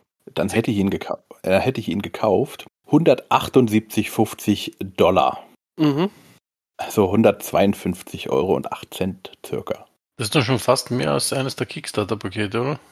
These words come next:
Speaker 2: Ja. Ja.
Speaker 1: Alter Schwede.
Speaker 3: Da wollen ein paar ihre Püppis refinanzieren. <laughs>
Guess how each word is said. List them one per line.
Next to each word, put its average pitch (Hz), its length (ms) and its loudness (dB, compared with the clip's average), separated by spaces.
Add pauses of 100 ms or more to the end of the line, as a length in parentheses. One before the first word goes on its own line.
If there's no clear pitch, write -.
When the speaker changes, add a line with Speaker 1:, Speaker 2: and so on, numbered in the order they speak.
(380)
Speaker 2:
Ja. 156 160 6 (800)
Ja. 139 180 0
Speaker 1:
Alter - 320 -12
Schwede. - 360 -14 (200)
Speaker 3:
Da 113 140 -4
wollen 123 160 2
ein 117 120 0
paar 120 200 4
ihre 123 180 0
Püppis - 460 -4
refinanzieren. - 840 -2 (1400)
<laughs> 160 100 2